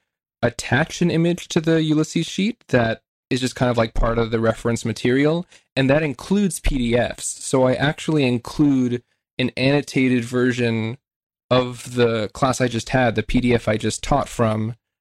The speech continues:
with all of my GoodNotes annotations. And I attach that there too, so that, again, when I go back to see how it was going, to see how it went last year, I can actually refer back to the content itself, um,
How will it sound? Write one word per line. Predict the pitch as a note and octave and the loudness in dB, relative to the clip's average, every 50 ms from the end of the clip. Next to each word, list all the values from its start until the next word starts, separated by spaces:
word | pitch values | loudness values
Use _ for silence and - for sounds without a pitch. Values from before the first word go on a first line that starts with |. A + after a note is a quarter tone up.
| _ - | _ -2
with | B2 A#2+ - | -2 0 2
all | F#2+ B2 B2+ | 4 4 4
of | B2 A#2 | 2 2
my | A2 G#2+ A2 | 0 -2 0
GoodNotes | A2+ C3 B2+ A#2+ A#2 A2+ - - | 2 2 2 2 0 0 0 0
annotations. | G#2+ G#2+ G#2+ - G#2+ G#2 G#2+ - - G#2 G#2+ G2+ | 0 0 0 -2 -2 -2 -2 0 0 0 0 0
And | A#2 A2+ | 0 2
I | A2+ | 2
attach | A2+ A#2 - - - C#3 C3 - - | 0 0 0 0 0 0 -2 -2 0
that | B2 A#2+ A2+ - | 0 0 0 0
there | - A2 G#2+ | 0 -2 -2
too, | G#2+ - - - G3+ F3+ B2+ A#2+ A#2 A#2 C3 D3+ _ _ _ _ _ _ | -2 -2 -2 0 2 2 2 2 0 -2 -4 -8 _ _ _ _ _ _
so | - - C#3+ | -6 0 2
that, | C3+ A#2+ | 2 2
again, | A#2+ B2 B2 C3+ C3+ C3 | 2 2 2 2 2 2
when | B2+ B2 A#2+ | 0 0 0
I | A#2 | 2
go | A2+ B2 A#2+ A2+ | 2 2 2 4
back | B2 A#2 A2+ - | 4 2 0 0
to | - A#2 | -4 -6
see | - - B2+ A#2 | -2 0 0 2
how | A#2 A#2 A2 G#2+ | 2 2 2 2
it | G#2+ G#2 | 0 -2
was | A2 A#2 | -4 0
going, | B2+ C#3+ C#3+ C#3+ C3 B2 A2 G#2+ | 2 2 2 4 2 0 -2 -4
to | - - | -4 -4
see | A#2+ - C3 | 0 2 2
how | B2 A2+ | 2 2
it | A2 | 2
went | A2+ A#2+ A2+ | 0 0 0
last | A2+ A2 A2 - - - | 0 0 0 0 0 0
year, | D3 C#3+ B2+ A2+ A2+ A#2+ - - - _ _ | 2 2 2 2 0 -2 -4 -10 -20 _ _
I | - D3 | -4 -2
can | - D3+ D#3 | 2 2 2
actually | D#3 - - C#3 C3 | 2 2 0 0 0
refer | B2+ A#2 - - D3+ C#3 | 0 0 2 2 2 2
back | B2+ B2+ B2 A#2+ - | 2 2 0 0 -2
to | - | -6
the | A#2 - G#2+ | -8 -8 -8
content | - - - C#3 C3 - C3 A2+ - - | -4 -2 -2 -2 0 0 -2 -2 -2 -4
itself, | G#2+ - - - C#3 A2 G#2+ G#2+ - - - - - _ _ _ _ _ _ _ | -8 -4 0 0 0 0 -2 -4 -6 -12 -18 -20 -20 _ _ _ _ _ _ _
um, | - A#2 A2 G#2 G2+ G#2+ G#2+ G#2+ A2 A#2+ C#3 | 2 2 2 2 0 -2 -2 -2 -2 -4 -6